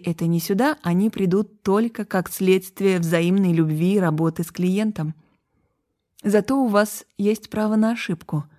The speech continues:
Слава богу, мы не хирурги, ещё никто не умирал от неидеально подобранной юбки или формы сумки. Вначале всегда тяжело – но если и дальше что-то не клеится, или это не ваше,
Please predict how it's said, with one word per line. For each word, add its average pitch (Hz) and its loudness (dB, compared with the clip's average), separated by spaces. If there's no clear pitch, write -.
Слава 262 0
богу, 196 6
мы 180 4
не 175 2
хирурги, 208 0
ещё 214 2
никто 208 2
не 220 4
умирал 180 4
от - -6
неидеально 185 2
подобранной 170 2
юбки 185 0
или 185 2
формы 175 0
сумки. 160 -2
Вначале 220 4
всегда 196 0
тяжело – 185 2
но 220 4
если 220 4
и - -2
дальше 185 2
что-то 180 -2
не 180 0
клеится, 226 0
или 196 0
это 185 -4
не 175 2
ваше, 226 0